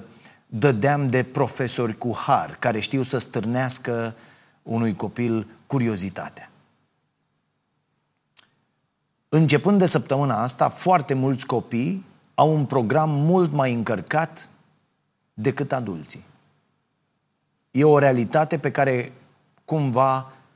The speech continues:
n-o conștientizăm, mai ales ca părinți.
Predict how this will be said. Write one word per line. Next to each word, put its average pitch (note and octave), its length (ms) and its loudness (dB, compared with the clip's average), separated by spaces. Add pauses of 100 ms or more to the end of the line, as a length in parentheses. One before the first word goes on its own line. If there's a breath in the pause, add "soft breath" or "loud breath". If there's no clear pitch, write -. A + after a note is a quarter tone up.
(260)
n-o C3 600 -2 (260)
conștientizăm, G#2+ 840 -4 (1400)
mai B2 260 0
ales A#2 440 2 (720)
ca A2+ 120 -6
părinți. G2+ 560 -8